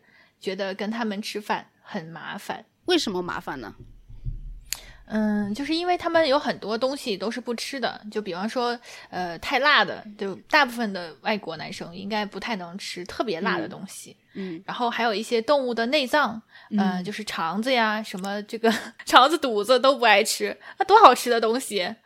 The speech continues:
Speaker 1: 然后还有一些这个他们的四肢，这个，<laughs> 这个，<laughs> 对，什么鸭脚、猪脚，
Speaker 2: 鸭脖。
Speaker 1: 然后鸡，对，鸡爪子，然后这个脖，鸭脖，各种头。
Speaker 2: 还有猪脑。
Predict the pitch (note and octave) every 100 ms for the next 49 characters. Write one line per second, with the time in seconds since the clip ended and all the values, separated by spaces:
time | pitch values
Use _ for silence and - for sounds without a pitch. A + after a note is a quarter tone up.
0 | - - - B3+ D#4+ D#4 B3+ C4+ C#4 C4+
1 | B3+ B3 A#3 - - C#4+ C#4 C#4+ - C#4
2 | B3 C4 B3+ - - D#4+ D#4 - - B3
3 | D#4+ - - - - - - - - -
4 | E4+ - - - - D#4 D4+ D#4 - -
5 | _ _ - - - - - E5+ - C#5+
6 | - - - C4+ D4+ - - _ _ -
7 | - D#4 D#4+ D#4 D#4 D#4 D#4+ A#3+ F3 F#3+
8 | - - - - _ - - D#4 D4+ F#3
9 | E3+ G3+ A3 - _ D#4 G#3 B3 A3+ B3+
10 | E4 D#4 - - _ C#4+ C4 B3 E4+ D4+
11 | G#3 F3 G3 G3+ A#3+ - - B3 C#4 C4+
12 | C#4 C#4 G#3 A3+ C4+ C#4+ - C4+ C#4+ A3+
13 | G3 G#3+ A#3 - - - C4 A3+ G#3+ -
14 | F3+ A#3 D4 - - C#4+ C#4 E4 D4+